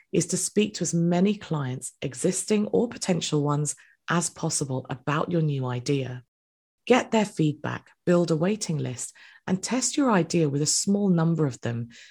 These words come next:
so that you're not putting pressure on yourself to get it perfect from day one. I find that this is a valuable thing to remember because often we delay launching things because they're not perfect yet, and we don't want to build the plane while it's flying, so to speak.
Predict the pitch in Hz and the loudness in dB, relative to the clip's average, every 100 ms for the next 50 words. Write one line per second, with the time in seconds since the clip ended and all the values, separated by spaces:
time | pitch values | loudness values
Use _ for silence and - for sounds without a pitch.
0 | _ - 170 - - 170 175 226 240 - | _ 0 4 4 2 0 0 0 -4 -6
1 | 220 185 - 202 - 262 196 139 117 123 | -2 -2 -2 -2 0 2 2 2 -2 -2
2 | 123 123 _ _ - 127 156 - - - | -4 -6 _ _ -10 -4 -2 -2 -8 -4
3 | 170 208 208 - - 139 127 135 135 143 | -2 0 0 -4 -4 -6 -2 -2 -2 -4
4 | 127 120 120 _ _ - - 220 254 233 | -4 -8 -12 _ _ -20 0 4 4 4
5 | 180 160 151 156 151 147 131 151 175 170 | 2 4 2 0 0 -2 -2 2 2 2
6 | 160 139 131 - 135 143 143 131 127 127 | 0 0 -4 -4 -2 -2 -2 -2 -6 -8
7 | - - _ - 156 170 - 285 - 135 | -20 -20 _ -4 0 2 4 2 2 -2
8 | 135 147 170 175 240 214 156 180 190 151 | 0 0 2 4 4 4 4 2 0 -6
9 | 139 123 123 - 151 160 170 170 - - | -4 -4 -4 -6 -4 0 2 0 -2 -2
10 | 202 233 - - - 127 - - - - | -2 0 -4 -8 -6 -8 -8 -16 -18 -20
11 | - - 170 170 165 160 165 196 202 185 | -20 -2 4 4 4 2 4 6 6 4
12 | 160 - 143 - 160 160 143 - - 240 | 2 0 -2 2 6 6 4 -2 2 4
13 | 196 160 151 147 - - 175 180 135 131 | 4 4 2 0 -8 0 4 4 2 -2
14 | 143 135 127 - 160 131 - | -2 -2 -4 0 0 0 -6